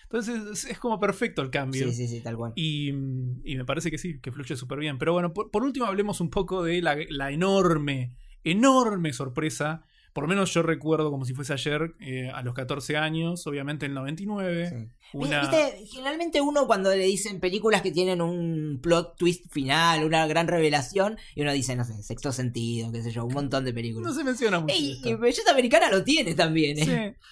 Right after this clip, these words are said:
Speaker 1: Yo quería decir algo, lo que, lo que quería decir recién es que en el noventa y nueve, eh, uno no tenía contacto con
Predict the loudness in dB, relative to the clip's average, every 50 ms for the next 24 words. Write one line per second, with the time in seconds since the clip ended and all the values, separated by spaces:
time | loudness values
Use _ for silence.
0 | -14 -2 -2 0 2 2 2 2 0 0 0 2 2 2 2 0 -8 -4 -2 -2
1 | 0 0 0 -2 -2 -2 -4 -4 0 0 0 0 0 -2 -2 -2 -2 -2 -4 -2
2 | -2 0 0 0 0 0 0 0 -2 -2 -4 -4 -2 -2 0 -2 -2 -2 -4 -6
3 | -8 -10 -12 -14 _ _ _ _ _ -20 -20 -20 _ _ _ _ _ _ _ _
4 | _ -10 -6 -6 -4 -4 -4 -4 -4 -4 -2 -2 -4 -4 -4 -4 -2 -2 0 -2
5 | -2 -2 -2 0 0 -2 -2 -2 -4 -6 -4 -2 0 -2 -2 -2 -4 -6 -6 -6
6 | -6 -8 -6 -6 -4 -6 -6 -8 -10